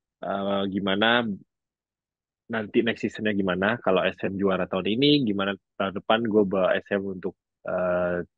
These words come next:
back to back juara. Atau kalau misalnya musim ini kurang sukses, bagaimana nanti pas adanya gue, gue bisa bawa tim ini, eh, jadi juara lagi. Kayak gitu aja, itu yang target gue. Gitu. Nggak,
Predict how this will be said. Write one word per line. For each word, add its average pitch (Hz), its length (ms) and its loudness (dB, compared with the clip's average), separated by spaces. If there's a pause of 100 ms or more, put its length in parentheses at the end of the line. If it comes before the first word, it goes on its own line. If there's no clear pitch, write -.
(240)
back 104 240 -2
to 104 80 2
back 95 180 2
juara. 117 480 6 (460)
Atau 98 180 -6
kalau 98 240 0
misalnya 117 800 2 (560)
musim 101 320 -8
ini 104 640 0
kurang 98 320 -4 (960)
sukses, 131 480 2
bagaimana 101 640 -2
nanti 104 180 -6
pas - 240 -6
adanya 92 320 -10
gue, 110 320 4
gue 110 160 2
bisa 98 240 -6
bawa 92 320 -4
tim 92 160 -8
ini, 104 320 -2 (560)
eh, 90 480 -6
jadi 90 640 -2 (460)
juara 90 340 -2
lagi. 87 240 -8
Kayak 101 160 -2
gitu 135 160 4
aja, 135 180 4 (140)
itu 123 160 -2
yang 117 200 4 (520)
target 95 400 -6
gue. 92 120 -6 (120)
Gitu. 110 80 -2
Nggak, 151 160 6